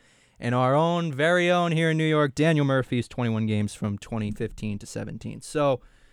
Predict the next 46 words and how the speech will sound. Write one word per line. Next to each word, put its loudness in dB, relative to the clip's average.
Ketel -4
Marte 2
making -4
history. -6
I 0
mean, -2
he's -4
barreling 4
up -2
these -6
baseballs, -6
spraying -4
it 0
all 4
over 2
the -4
field. -2
He's 0
gonna -2
be 2
an 2
X -2
factor -2
for -4
this -4
team -4
if -8
they -2
wanna -4
figure -8
out -2
how -2
they're -4
gonna -4
handle -2
the -4
Rangers -2
and -2
ultimately -2
beat -4
them. -18
Ketel -4
Marte -2
is 0
the -6
guy. -2